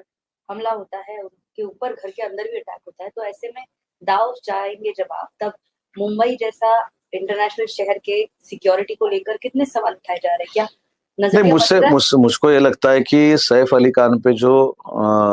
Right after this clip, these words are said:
Speaker 2: हमला हुआ है, वो बात अलग है।
Speaker 1: हम्म।
Speaker 2: और डावोस का जो हमारा दौरा है, वो बात अलग है। सैफ अली खान के ऊपर जो हमला हुआ है, वो दुर्दैवी है, उसका इन्वेस्टिगेशन शुरू है,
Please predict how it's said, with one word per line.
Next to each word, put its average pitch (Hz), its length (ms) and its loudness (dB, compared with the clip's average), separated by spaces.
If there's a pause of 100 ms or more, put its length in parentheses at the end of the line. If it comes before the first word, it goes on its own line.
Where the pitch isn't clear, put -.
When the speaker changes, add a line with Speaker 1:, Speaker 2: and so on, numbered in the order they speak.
(200)
Speaker 2:
हमला 110 220 2
हुआ 113 340 4
है, 120 220 4
वो 127 480 4 (220)
बात 120 300 2
अलग 107 280 4
है। 101 60 -2
Speaker 1:
हम्म। - 300 -16 (500)
Speaker 2:
और 147 180 2
डावोस 117 420 4
का 151 440 2 (220)
जो 123 240 -2
हमारा 127 300 2
दौरा 113 360 2
है, 120 100 0
वो 160 240 -6
बात 120 180 4
अलग 92 160 -8 (120)
है। - 60 -18 (840)
सैफ 151 340 2
अली 156 160 4
खान 151 260 2
के 151 100 0
ऊपर 143 320 2
जो 139 160 2
हमला 127 220 0
हुआ 135 300 2
है, 139 80 0
वो 139 120 -10
दुर्दैवी 123 500 -2
है, 127 220 4
उसका 123 300 -4
इन्वेस्टिगेशन 120 680 -6
शुरू 123 360 -6
है, 123 180 4